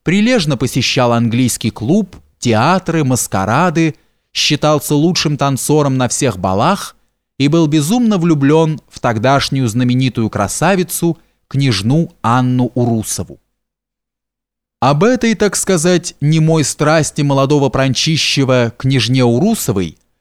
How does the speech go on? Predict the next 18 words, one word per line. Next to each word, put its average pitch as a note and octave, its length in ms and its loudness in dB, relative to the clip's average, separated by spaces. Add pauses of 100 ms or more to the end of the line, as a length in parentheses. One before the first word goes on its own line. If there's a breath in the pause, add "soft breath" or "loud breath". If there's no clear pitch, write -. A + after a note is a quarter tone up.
(140)
много G3+ 460 2
говорили F#3+ 440 2
в - 80 -4
то D#3+ 160 0
время D#3+ 680 0
в G2+ 100 -8
московских B2 680 -2
салонах. A2+ 720 -2 (800)
Княжна C#3+ 500 2
была C#3+ 240 2
старше E3+ 560 -2
его, G#2 440 0 (400)
серьезных E3 680 0
претензий D#3 680 0
или C3+ 320 2
искательства C#3+ 680 -2
ее B2 280 2
руки G#3 440 -2